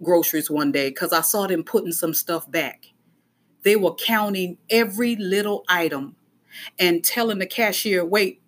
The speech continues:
ring it up one at a time so I can see the total 'cause I may not be able to pay for all this." And I would tell the cashier,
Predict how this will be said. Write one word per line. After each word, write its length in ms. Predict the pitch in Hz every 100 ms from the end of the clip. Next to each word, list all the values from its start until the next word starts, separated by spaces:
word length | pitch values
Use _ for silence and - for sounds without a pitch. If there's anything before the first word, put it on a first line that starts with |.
| _
ring 260 | 160 202 233
it 100 | 226
up 160 | -
one 200 | 180 214
at 100 | 226
a 60 | 214
time 400 | 214 233 202 185
so 160 | 180 190
I 100 | 196
can 140 | 170
see 220 | - 208
the 100 | 175
total 440 | - - 226 160 - - - -
'cause 160 | 190
I 100 | 180
may 160 | 196 208
not 220 | 196 -
be 140 | 196
able 80 | 185
to 80 | 175
pay 180 | - 214
for 140 | 196
all 240 | 165 156 139
this." 260 | 135 - - - - -
And 200 | 208 -
I 160 | 226
would 180 | 226 -
tell 320 | - 220 214
the 60 | 202
cashier, 680 | 233 208 202 196 170 151